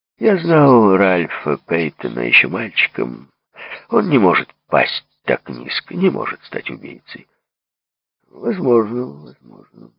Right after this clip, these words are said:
сказал Реглан ничего не выражающим тоном.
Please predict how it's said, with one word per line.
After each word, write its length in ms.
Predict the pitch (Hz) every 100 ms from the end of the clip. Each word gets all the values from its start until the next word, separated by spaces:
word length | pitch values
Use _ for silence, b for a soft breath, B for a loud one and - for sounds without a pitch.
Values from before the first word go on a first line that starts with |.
| _ _ _ -
сказал 340 | - 69 65
Реглан 480 | 82 131 131 135 123
ничего 360 | 65 - 60 175
не 120 | 190
выражающим 640 | 165 - 64 67 - 64
тоном. 440 | - 65 57 60